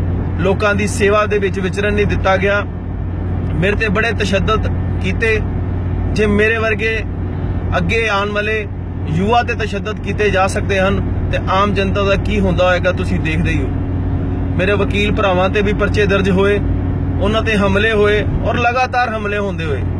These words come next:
ਇੱਕ ਵਾਰ ਨਹੀਂ, ਚਾਰ ਵਾਰ ਹਮਲੇ ਹੋਏ ਔਰ ਅਸੀਂ ਇਸ ਲੜਾਈ ਨੂੰ ਅੱਗੇ ਲੈ ਕੇ ਆਏ। ਮੈਂ ਤੁਹਾਨੂੰ ਯਾਦ ਕਰਵਾਉਣਾ ਚਾਹੁੰਦਾ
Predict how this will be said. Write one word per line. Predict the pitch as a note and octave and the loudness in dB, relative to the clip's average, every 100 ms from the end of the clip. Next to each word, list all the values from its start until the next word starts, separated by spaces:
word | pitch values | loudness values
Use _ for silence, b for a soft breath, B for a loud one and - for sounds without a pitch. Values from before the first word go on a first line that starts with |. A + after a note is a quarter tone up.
| - | 0
ਇੱਕ | F#3+ - | 0 0
ਵਾਰ | G#3+ G#3 G3+ | 2 2 2
ਨਹੀਂ, | G#3 G3+ | 0 0
ਚਾਰ | F#3+ F#3 F#3+ | 2 2 0
ਵਾਰ | G3 G3 | 0 0
ਹਮਲੇ | F#3+ F3 F3+ | 0 0 0
ਹੋਏ | F3+ F3+ F3+ - - - - - - F3 | 2 2 0 -2 -2 -2 -2 -2 -2 0
ਔਰ | G3 | 0
ਅਸੀਂ | G#3 A3+ | 0 0
ਇਸ | G#3+ A3 | 0 0
ਲੜਾਈ | G#3 G3 A3 | 2 2 0
ਨੂੰ | A3+ A#3+ - - - - - F#3+ | -2 -4 -6 -8 -6 -4 -2 0
ਅੱਗੇ | F#3 A#3+ | 0 0
ਲੈ | F#3+ F3 | 0 0
ਕੇ | F3 | -2
ਆਏ। | D3+ B2+ - - - - - - - - - - | -2 -4 -6 -6 -4 -4 -2 -2 -2 -4 -4 -2
ਮੈਂ | D#3+ | 0
ਤੁਹਾਨੂੰ | F3+ G3 F3+ | 2 2 2
ਯਾਦ | E3+ F3+ G3 | 2 2 0
ਕਰਵਾਉਣਾ | G#3 F#3+ F#3+ G3+ | 0 2 2 2
ਚਾਹੁੰਦਾ | G3 F3+ F#3+ G3 | 2 2 2 2